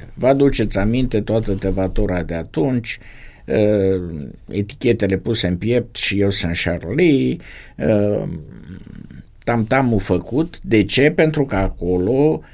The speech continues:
rezolvarea acestei întrebări, adică dreptul de exprimare e nelimitat sau limitat, s-a făcut printr-un act terorist. Au murit oameni. În alte părți n-au murit oameni, dar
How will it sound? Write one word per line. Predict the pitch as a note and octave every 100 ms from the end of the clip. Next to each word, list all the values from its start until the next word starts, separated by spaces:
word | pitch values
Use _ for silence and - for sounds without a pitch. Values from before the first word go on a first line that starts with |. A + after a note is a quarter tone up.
| -
rezolvarea | - A2 G#2+ G#2 G#2+ G#2 G#2 B2+ C#3 G2+ F2+
acestei | E2+ - A2 G#2+ - G2 F#2+
întrebări, | F2 E2+ E2 D2 E2+ F#2+ D3 D#3 D3+ - - -
adică | G2+ G2 F#2 F2+ F2+ A#1 G1+ G1+ G1+
dreptul | C#2+ G#2+ A2 G#2+
de | G2
exprimare | F#2 - F2+ F#2+ G2+ G2
e |
nelimitat | F#2 F#2+ F#2 F2 F2 - G#2 G2+
sau | - F2+
limitat, | E2+ E2+ D#2+ - C3 F#3 - - -
s-a | - - D3
făcut | C#3 A2+ C3 D3+
printr-un | D#3 C#3 - G#2+ A2 - -
act | - D3 - - - -
terorist. | C#3+ C#3 C3 G2+ - - - -
Au | -
murit | A#2 B2 B2
oameni. | A#2 F2 C#2+ F#2+ - - - - - - - - - - - -
În | D3+ D#3
alte | D3 G#3+
părți | C#4 C#4+ -
n-au | G3+ A#2
murit | G#2+ A2+ A#2+
oameni, | A#2+ A2 A2+ A2+ C3 - -
dar | G#3+ F3+ A#2+